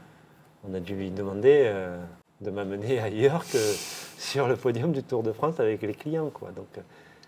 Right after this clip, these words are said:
mais puis, il y a des anecdotes comme ça, il y en a d'autres. Une fois, il y a un colloque sur le dopage à l'arrivée d'une étape du Tour, ça devait être à Vierzon, euh, Gi-, avec, euh, Gilles de Lyon,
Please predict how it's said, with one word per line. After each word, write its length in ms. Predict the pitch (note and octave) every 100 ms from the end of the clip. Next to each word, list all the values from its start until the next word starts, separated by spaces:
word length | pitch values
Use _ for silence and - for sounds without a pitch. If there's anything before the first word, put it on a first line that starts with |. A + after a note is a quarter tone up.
| _ -
mais 180 | G#2 A2+
puis, 220 | - G#2
il 320 | G2+ G2 F#2+
y 60 | G2+
a 40 |
des 180 | G2 G2+
anecdotes 400 | A2 A2 G2 A2
comme 140 | - G#2+
ça, 120 | B2+
il 40 | B2+
y 20 |
en 100 | C3
a 40 |
d'autres. 340 | D3 C#3+ - G2 - _ _ _ _ _ _ _ -
Une 180 | G#2 G#2
fois, 380 | - C3 B2 B2
il 60 |
y 40 | G#2
a 20 | - - -
un 60 | G2+ -
colloque 220 | A#2 -
sur 120 | A2+
le 60 | G#2+
dopage 460 | A2 - C3 B2
à 60 | G#2+
l'arrivée 280 | G#2 G#2+ G#2+
d'une 180 | G#2
étape 220 | G#2 A2+ G2+
du 160 | G#2+
Tour, 300 | - A#2+ A2+
ça 140 | - G2
devait 160 | G2
être 180 | - -
à 320 | G2 F#2+ F#2 F2+
Vierzon, 540 | G#2 A#2+ G#2+ B2 D3 D3+ - - - _ _ _ _ _ - -
euh, 320 | G#2+ F#2 F2+
Gi-, 180 | G2 B2+
avec, 400 | F#2+ F#2 F#2 -
euh, 320 | G2 F#2 F2+
Gilles 220 | F#2 F2+
de 80 | F#2
Lyon, 760 | F#2 G2+ A2+ A#2+ A#2+ A#2+ A#2+